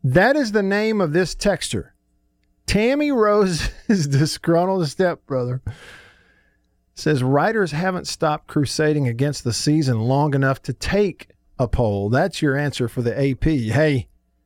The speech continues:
we can't get enough of 'em that, in the A P, that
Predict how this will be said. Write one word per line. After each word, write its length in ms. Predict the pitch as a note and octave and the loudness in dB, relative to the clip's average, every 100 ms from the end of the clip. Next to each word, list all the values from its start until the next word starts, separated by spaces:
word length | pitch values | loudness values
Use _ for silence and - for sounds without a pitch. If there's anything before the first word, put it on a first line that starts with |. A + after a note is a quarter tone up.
| _ _ _ _ _ - | _ _ _ _ _ 0
we 120 | F3 | 0
can't 260 | E3+ A#3 G3+ | 4 0 2
get 140 | G#3+ | 0
enough 280 | G3+ G#3 G#3+ | 2 0 2
of 140 | G#3 | 0
'em 120 | F#3+ F3 | 0 0
that, 220 | D#3 - _ - | 0 -2 _ -4
in 120 | E3 | 0
the 120 | E3+ F3 | 2 2
A 120 | F#3+ | 2
P, 240 | G3+ G3+ | 0 0
that 180 | E3+ - | 0 -4